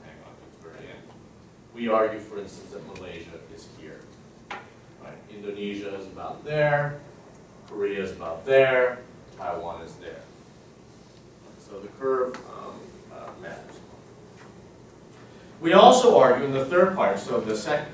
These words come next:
first is strengths, signals, and then strategies. When you have antecedent strengths, but you begin to receive, um, signals that you pass the apex of power,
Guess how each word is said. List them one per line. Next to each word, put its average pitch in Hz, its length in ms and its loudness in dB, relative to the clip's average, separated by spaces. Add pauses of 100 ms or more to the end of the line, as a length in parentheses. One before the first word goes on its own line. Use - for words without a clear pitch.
(220)
first 160 280 2
is - 100 -4
strengths, - 560 -2
signals, 113 460 -2
and 104 220 -6
then 98 140 -2
strategies. - 680 -2 (760)
When 156 220 4
you 160 140 2
have 185 520 6 (500)
antecedent 165 640 -2
strengths, - 600 -10 (320)
but 139 200 -10
you 139 60 -12
begin 139 460 2
to 160 140 -6
receive, 127 640 -2 (400)
um, - 320 6
signals - 720 -2 (320)
that 117 180 -14
you 113 60 -12
pass 123 320 0
the 123 100 -4
apex - 320 -8
of - 140 -18
power, 147 460 6